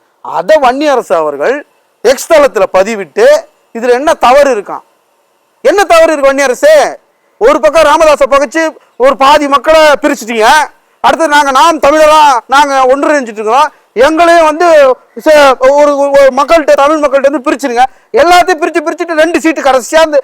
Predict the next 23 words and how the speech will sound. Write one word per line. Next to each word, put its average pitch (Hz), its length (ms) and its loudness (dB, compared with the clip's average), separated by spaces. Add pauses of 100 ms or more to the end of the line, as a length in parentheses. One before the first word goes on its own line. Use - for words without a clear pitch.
(120)
நீங்க 302 220 -2
அவளை 269 260 2
அதை 262 180 2
தான் 359 180 4
எதிர்பார்க்கறீங்களா 285 520 -2
ரெண்டு 233 220 -4
சீட்டுன்னு? 214 400 -8 (200)
ஒற்றுமையாவே 349 580 2
இருக்கக்கூடாதா? 262 580 0 (600)
அவன் 302 380 0
விதவாத 330 360 2
நிகழ்ச்சி 285 280 -6
நடத்திட்டு 254 320 -2
இருக்கான். 214 200 -2
விஜய் 214 240 -4
கட்சி 247 240 -2
ஆரம்பிச்சிருக்காரு, 226 680 0 (200)
அது 247 200 0
கூட 269 160 0
வந்து 254 380 2 (120)
நாம் 262 260 0
தமிழர் 254 260 0
கட்சியும் 247 520 -2